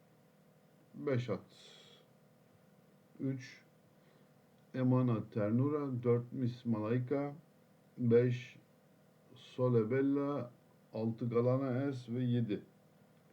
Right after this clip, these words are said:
Vision Grilly. Üç, dört, beş, altı, yedi yani böyle kapanmış burası. Üç, dört, beş, altı, yedi. Son ayak yedinci koşu arkadaşlar. Şartlı dişi dört yukarı İngilizler bin altı yüz metreye çıkacaklar.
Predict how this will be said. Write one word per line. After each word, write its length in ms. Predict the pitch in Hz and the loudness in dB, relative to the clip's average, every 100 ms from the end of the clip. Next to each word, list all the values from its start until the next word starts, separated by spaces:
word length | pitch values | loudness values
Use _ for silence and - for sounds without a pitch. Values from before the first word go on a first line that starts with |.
| - 113 | -12 0
Vision 500 | 123 120 120 123 110 | 4 4 4 4 4
Grilly. 400 | 113 107 90 76 - - _ - | 4 4 2 -4 -12 -20 _ -8
Üç, 180 | 123 120 | -8 -2
dört, 200 | 135 127 | -2 0
beş, 140 | 120 | 2
altı, 300 | 120 113 113 | 2 0 0
yedi 180 | 120 120 | 0 2
yani 260 | 113 95 92 | 2 2 0
böyle 160 | 92 | -2
kapanmış 960 | - 101 101 98 - 110 104 101 - - 120 107 | -4 -2 0 -2 -6 -10 -10 -10 -12 -18 -16 -12
burası. 400 | 92 82 - 120 123 - _ - - _ _ - - | -10 -12 -8 -8 -8 -12 _ -20 -20 _ _ -20 -20
Üç, 140 | - | -6
dört, 180 | 113 98 | -4 -4
beş, 160 | 104 104 | -8 -4
altı, 320 | 95 95 104 | -4 -4 -4
yedi. 180 | 92 85 - _ - _ _ _ _ - - _ _ - _ _ _ - - _ _ - - - - | -4 -6 -12 _ -20 _ _ _ _ -20 -20 _ _ -20 _ _ _ -20 -20 _ _ -20 -20 -20 -20
Son 300 | - 165 127 | -4 0 2
ayak 260 | 123 123 | 2 2
yedinci 400 | 123 120 123 117 | 2 4 4 2
koşu 260 | 117 101 95 | -2 -4 -4
arkadaşlar. 420 | 90 85 80 78 | -4 -6 -6 -12
Şartlı 580 | - - 101 - 113 101 | -6 -4 -4 -4 -8 -8
dişi 280 | 98 110 101 | -8 -6 -4
dört 200 | 104 - | -4 -4
yukarı 240 | 110 104 | -4 -2
İngilizler 380 | 98 95 107 98 | -2 -2 -2 -2
bin 100 | 101 | -4
altı 340 | 92 95 - | -4 -6 -6
yüz 140 | 98 92 | -6 -4
metreye 440 | 85 - 80 78 | -6 -6 -8 -8
çıkacaklar. 640 | - 90 90 80 - 120 | -14 -8 -6 -6 -4 -4